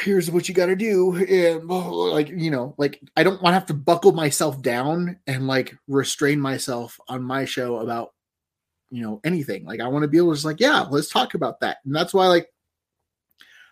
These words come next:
I love tangents, is because tangents let you just go, you know, there's, there's, I don't wanna be like, "Well, we're talking about,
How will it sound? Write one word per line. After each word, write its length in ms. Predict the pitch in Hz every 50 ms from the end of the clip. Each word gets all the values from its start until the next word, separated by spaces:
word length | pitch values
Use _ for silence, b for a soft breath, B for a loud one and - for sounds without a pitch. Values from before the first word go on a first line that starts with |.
| b b -
I 140 | 139 151 156
love 220 | 156 156 160 151
tangents, 600 | - - 160 196 180 139 110 95 87 - - - _ B B B B B
is 100 | - 135
because 360 | 143 147 147 - 165 151 151 147
tangents 500 | - 151 175 185 196 202 190 175 - - b b b b b b -
let 240 | 135 147 170 - 165
you 140 | 151 175 180
just 280 | 151 180 160 - _ _ - 143
go, 460 | 131 143 151 175 202 160 110 80 - _ _ _ -
you 120 | 139 131
know, 240 | 135 139 143 147 151
there's, 260 | 147 143 147 143 151 156
there's, 420 | 156 156 151 156 139 139 - - _ _ _ _ _ -
I 100 | 151 156
don't 200 | 151 175 175 -
wanna 160 | 160 180 196 190
be 60 | 175
like, 140 | 156 139 - -
"Well, 280 | 147 156 160 156 147 139
we're 280 | 151 202 262 285 294
talking 380 | 208 208 247 247 - - 254 226
about, 360 | 180 160 151 147 147 147 -